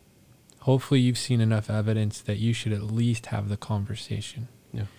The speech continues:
Speaker 1: And if they're not, if they really think, you know, "I'm, I'm sixty percent sure I'm saved," and it's day-to-day, works-based, ledger balanced,
Speaker 2: Yeah.
Speaker 1: pray for them and talk with them
Speaker 2: Mm-hmm.
Speaker 1: patiently, and,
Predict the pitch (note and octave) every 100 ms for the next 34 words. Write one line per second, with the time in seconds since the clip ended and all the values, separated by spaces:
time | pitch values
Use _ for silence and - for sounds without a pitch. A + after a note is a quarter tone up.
0 | - - - - - B2 B2 - D3 -
1 | C3+ C3 B2 C3 C#3 C#3+ - - - -
2 | - _ _ _ _ - - C3 C3 C3
3 | C3+ A#2+ - C3 A#2 G#2 A2 G#2 B2 C3
4 | A#2+ B2+ - - - C3 - C3 - A2+
5 | B2 A#2 - A#2 A2 A2 - A2+ A#2 -
6 | A2 A2 - - A#2 A#2 A2 A2+ A2 G#2+
7 | A2 A2+ - A2 G#2+ G#2+ - G#2+ A2 A2+
8 | G#2+ G#2+ G#2 G#2+ G#2 - - - _ -
9 | - G2+ - - - _ _ _ _ -
10 | - C3 C#3 - C#3+ C#3+ C3 G#2 - A#2
11 | A#2 A#2 A2 - G2+ G2+ - G#2+ F#2+ F#2
12 | - A#2+ A#2 D3 C3+ D3 D3+ - - _
13 | _ - - - - - _ - - A#2+
14 | A2 A2 G#2+